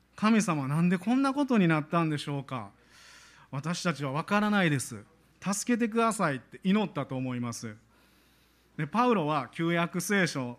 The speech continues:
のスペシャリストです。きっと詩編もいっぱい覚えてたと思います。で、詩編の五十六編でダビデは神様に祈っています。聖書をお持ちの方は開いてください。スマホの人も五十六編見てみてください。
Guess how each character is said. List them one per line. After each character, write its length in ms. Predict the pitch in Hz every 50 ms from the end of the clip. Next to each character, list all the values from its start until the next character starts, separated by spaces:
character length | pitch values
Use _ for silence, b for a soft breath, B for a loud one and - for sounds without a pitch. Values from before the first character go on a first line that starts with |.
| - 135
の 140 | 127 123
ス 120 | - - -
ペ 120 | 156 151
シ 100 | 147 -
ャ 60 | 151
リ 140 | 151 156 147
ス 100 | 147 -
ト 140 | - 127 113
で 80 | 110 101
す。 200 | - - 101 - _ b b b b b
き 120 | - 247
っ 60 | 262 208
と 140 | - 202 170
詩 140 | - 220 214
編 300 | 214 226 214 190 160 151
も 260 | 147 131 110 101 - -
い 80 | 143 151
っ 40 |
ぱ 240 | 143 - 175 165 151
い 20 | 165
覚 220 | 190 214 220 220
え 20 |
て 100 | 208 220
た 120 | 208 196 160
と 100 | 143 139
思 180 | 135 131 131
い 80 | 127 127
ま 140 | 123 120 110
す。 180 | - 120 107 101 - - b b b b b b b b b b b b b b b b b
で、 60 | 139
詩 160 | - - 220
編 180 | 226 220 196 170
の 100 | 147 131
五 180 | 131 175 202
十 200 | 190 202 202 196
六 180 | 196 196 190 185 - -
編 220 | 160 139 127 123
で 220 | 131 139 120 98 - - b b b b b b b b b b 135
ダ 160 | 160 185 185
ビ 100 | 180 151
デ 80 | 143
は 140 | 127 127 117 117 - -
神 260 | - - 185 190 180 160
様 240 | 147 143 123 120
に 100 | 117 123
祈 160 | 143 151 151 147
っ 40 |
て 140 | 151 - 147
い 80 | 139 135
ま 120 | 135 131
す。 240 | 127 - 127 120 120 - -
聖 260 | - - 202 196 160
書 120 | - 151
を 40 | 135
お 40 | 135
持 120 | 143 139 131
ち 120 | - 147
の 120 | 147 147
方 260 | - 143 143 - 135 120
は 100 | 113 110
開 280 | 147 160 160 160 160
い 20 | 143
て 100 | 156 147
く 80 | 151
だ 140 | 151 151 143
さ 120 | - 135
い。 40 | 107 101 -
ス 160 | - - -
マ 140 | 147 143 143
ホ 120 | 127 147 147
の 160 | 151 147 143
人 280 | - - 170 143 143 127
も 220 | 117 110 107 - _ _ 135
五 120 | 156 165
十 180 | 151 160 156 156
六 180 | 170 165 156 - -
編 200 | 139 123 120 131
見 80 | 147
て 100 | 139 151
み 120 | 147 147 139
て 100 | 143 127
く 80 | 139
だ 100 | 139 139
さ 160 | 131 - 107
い。 40 | 92